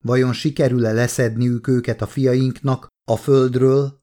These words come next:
vagy a pilótáinknak a levegőben?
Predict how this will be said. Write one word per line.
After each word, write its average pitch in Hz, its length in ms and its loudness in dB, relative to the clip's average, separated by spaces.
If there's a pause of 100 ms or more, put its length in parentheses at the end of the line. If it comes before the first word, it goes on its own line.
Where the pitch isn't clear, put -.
(180)
vagy 135 220 0
a 135 80 2
pilótáinknak 127 880 0
a 117 60 -2
levegőben? 110 840 -2